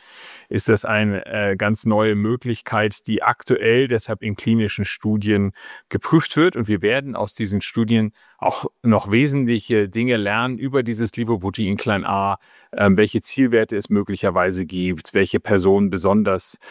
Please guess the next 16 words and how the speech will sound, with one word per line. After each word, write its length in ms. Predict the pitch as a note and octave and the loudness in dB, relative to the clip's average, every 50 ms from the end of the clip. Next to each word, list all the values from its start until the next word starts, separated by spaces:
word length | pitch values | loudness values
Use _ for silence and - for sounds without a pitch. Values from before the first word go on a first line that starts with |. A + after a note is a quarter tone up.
| - - | -20 -20
von 160 | _ - G#2+ G2+ | _ 2 4 4
so 140 | F#2+ G2+ | 6 4
einer 320 | F#2 G2 G2+ F#2+ F#2 F2+ - | 2 2 0 0 0 -2 -2
Lipoprotein 720 | - G#2 G#2+ - A2 F2+ E2 G2 F#2+ - A2+ G2 G#2 G2 | -2 -4 -2 -2 -4 -2 -2 -2 -2 -2 -2 -2 -2 -2
klein 260 | - - G#2 G2 F#2 | -2 -2 -2 -2 -2
A 240 | - - G2 F#2+ F#2 | 0 0 0 0 0
Erhöhung 420 | G2 G2+ F2 F#2 G#2+ G#2+ G2+ G2 - | -2 -4 -2 0 0 2 2 0 -2
Schaden 460 | - - A2 G2+ G#2 A#2+ A#2+ A2+ F#2+ | -2 0 0 0 0 0 -2 -4 -4
haben 300 | F#2+ G2+ G#2 G#2+ G#2 G2+ | -2 -2 -2 -2 -4 -4
oder 180 | G2 G#2 G2 | -2 -2 -2
von 160 | F#2+ - - G2+ | -2 -4 -6 -6
einer 260 | F#2+ G2+ G2 G2 F#2+ | -4 -2 0 0 0
Senkung 520 | F2 F2+ F#2 G2 G2 - - G2 F#2+ F2 | 0 -2 -4 -4 -4 -2 0 0 0 0
profitieren. 800 | _ - - F#2+ - - G2+ - - - A2+ F#2 D#2 C#2 C#2+ D2 | _ -4 -6 -4 -2 -2 -4 -4 -2 0 0 0 0 0 -2 -4
Und 180 | D2+ D2 - - | -6 -8 -2 0
da, 240 | F#2+ F#2 F#2 F#2 | 2 2 2 0